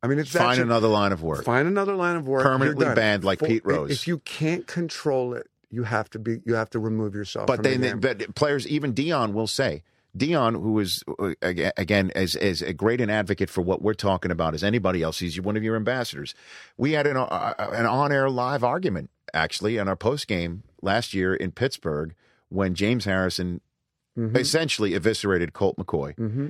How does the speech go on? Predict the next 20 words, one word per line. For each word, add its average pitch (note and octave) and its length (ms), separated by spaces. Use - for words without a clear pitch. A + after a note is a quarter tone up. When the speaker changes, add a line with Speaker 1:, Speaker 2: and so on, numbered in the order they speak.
Speaker 2:
and G3 180
said G#2+ 260
that G#2+ 120
Harrison, B2+ 540
what A#2 180
is A#2 60
he B2 100
supposed A2+ 380
to G2+ 80
do? B2 120
McCoy's G2+ 440
out F#2+ 160
of A2 60
the A2 60
pocket. F2 400
He's F2+ 200
running G2+ 240
around. F2 400
And G2+ 400
McCoy G#2+ 640